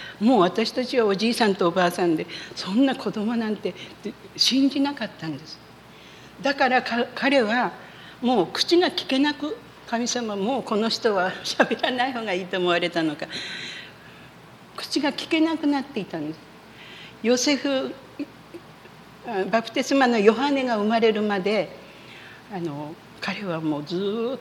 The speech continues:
とね、あの、一年以上も、もう、く-、口が、こう、開けなく神様されたぐらいなんです。だから、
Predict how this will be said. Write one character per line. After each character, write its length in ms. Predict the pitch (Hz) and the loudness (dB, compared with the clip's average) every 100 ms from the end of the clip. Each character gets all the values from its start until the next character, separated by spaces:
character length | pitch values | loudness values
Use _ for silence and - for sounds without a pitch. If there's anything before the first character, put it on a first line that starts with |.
| - | -6
と 180 | - 180 - - - - - - - | -4 -4 -6 -18 -20 -20 -20 -16 -8
ね、 160 | 196 - - - - - | -8 -8 -20 -20 -20 -10
あ 40 | |
の、 200 | 170 175 143 - - - - - - - - - - - - - | -8 -8 -10 -18 -20 -20 -20 -20 -20 -20 -20 -20 -20 -20 -20 -10
一 200 | 185 - | -6 -2
年 180 | 185 170 | 4 4
以 60 | 151 | 4
上 160 | 151 | 2
も、 180 | 147 147 | -2 -4
も 100 | 190 | -6
う、 20 | - - - - - - - 262 - 202 160 151 - - - - - - - | -14 -18 -20 -20 -20 -20 -20 -20 -12 -10 -8 -10 -20 -20 -20 -20 -20 -20 -18
く-、 100 | - - | -18 -16
口 280 | - 214 | -12 -10
が、 180 | 190 165 - - - - - - - - - | -8 -8 -10 -20 -20 -20 -20 -20 -20 -20 -14
こ 140 | 185 - - - - - - - - - - - - 208 | -12 -12 -16 -20 -20 -20 -20 -20 -20 -20 -20 -20 -14 -14
う、 40 | |
開 140 | - - | -12 -10
け 80 | 214 | -6
な 160 | 220 | -6
く 160 | 208 233 - - | -6 -8 -8 -8
神 220 | 214 196 | -6 -4
様 260 | 190 180 180 | -4 -4 -4
さ 140 | 202 | -6
れ 100 | 202 | -8
た 120 | 196 202 | -8 -10
ぐ 120 | 190 | -8
ら 120 | 185 | -6
い 40 | |
な 100 | 165 | -6
ん 60 | 147 | -8
で 40 | |
す。 60 | - - - - - - - - | -14 -20 -20 -20 -20 -20 -16 -8
だ 120 | 247 | -2
か 140 | 247 | 2
ら、 220 | 226 170 | 4 2